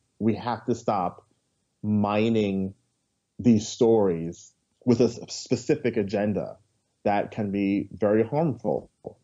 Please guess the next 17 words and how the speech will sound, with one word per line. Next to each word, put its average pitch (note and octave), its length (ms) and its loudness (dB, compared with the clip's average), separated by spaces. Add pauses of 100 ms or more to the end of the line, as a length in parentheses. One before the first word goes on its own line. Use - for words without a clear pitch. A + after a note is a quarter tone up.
(840)
A D#3+ 60 2
movie C#3 240 6
like B2+ 200 2
Gandhi, A2+ 440 -2 (560)
right? G2+ 360 -4
We, G2+ 140 -2
we G2+ 160 0
know G2+ 240 2
that F#2+ 240 2
he A2 80 4
was G#2 160 2
a G2+ 40 2
racist. F#2+ 580 0 (680)
Uh, G2+ 260 -2
it A#2+ 140 -2
was A#2 140 2
left A#2 320 2